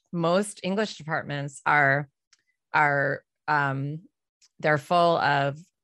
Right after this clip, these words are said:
people that write about other people's writing. And then there's the few poets and fiction writers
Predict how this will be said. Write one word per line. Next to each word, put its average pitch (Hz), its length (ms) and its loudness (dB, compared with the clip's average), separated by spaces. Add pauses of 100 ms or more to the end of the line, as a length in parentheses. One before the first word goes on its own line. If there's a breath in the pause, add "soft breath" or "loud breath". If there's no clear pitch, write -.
(240)
people 160 320 -2
that 143 200 -2
write 147 360 0
about 139 320 -4
other 139 240 -6
people's 135 420 -10
writing. 143 680 -4 (420)
And 156 200 0
then 156 220 2
there's 143 280 2
the 135 180 2
few 156 260 -2
poets 139 580 0
and 131 320 -4
fiction 147 320 -4
writers 135 680 -6